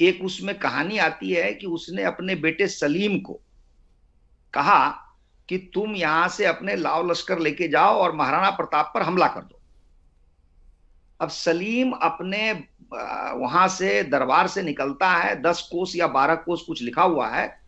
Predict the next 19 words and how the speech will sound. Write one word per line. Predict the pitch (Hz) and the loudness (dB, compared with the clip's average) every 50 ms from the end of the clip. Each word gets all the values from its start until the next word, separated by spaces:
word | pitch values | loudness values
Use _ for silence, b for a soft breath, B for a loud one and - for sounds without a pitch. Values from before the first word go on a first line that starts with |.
| - - _ _ _ - | -20 -20 _ _ _ 2
और | 180 190 - | 2 2 2
उसके | 180 185 165 - - - 240 233 220 | 2 -2 -6 -6 -4 -2 0 0 2
बाद | 180 156 151 151 180 220 233 | 2 2 2 4 4 2 2
दूसरे | 196 147 123 135 165 180 185 - - 269 285 269 | 0 -4 -8 -8 -8 -8 -4 -2 2 6 6 8
रास्ते | 233 214 190 185 185 - - 240 247 | 8 6 4 2 2 -2 -8 -10 -8
से | - 285 294 | -8 -8 -6
कहीं | - 226 226 226 226 | -4 -2 -2 4 6
और | 233 247 240 | 8 8 8
चला | - - 160 127 - | 6 4 0 -2 -2
जाता | - - | -6 -10
है। | - _ _ - _ _ _ _ _ _ _ _ _ _ _ _ _ _ _ _ _ _ _ _ _ _ - - - - _ _ _ _ _ _ _ _ _ _ _ _ _ _ _ _ _ _ _ _ _ _ _ _ _ _ _ _ _ - - | -20 _ _ -20 _ _ _ _ _ _ _ _ _ _ _ _ _ _ _ _ _ _ _ _ _ _ -20 -20 -20 -20 _ _ _ _ _ _ _ _ _ _ _ _ _ _ _ _ _ _ _ _ _ _ _ _ _ _ _ _ _ -12 -8
अब | 196 202 214 | -8 -6 -4
आप | 220 240 247 240 240 - | -2 -2 -2 -2 -4 -8
इस | 247 - - 185 | -12 -12 -8 -4
बात | 208 214 - - - | -2 0 0 -2 -4
से | - - 262 | -8 -10 -10
क्या | - - 254 214 | -2 0 2 2
समझते | 190 - 139 113 107 - - - - | 2 0 -4 -10 -12 -16 -20 -20 -20
हैं? | - | -20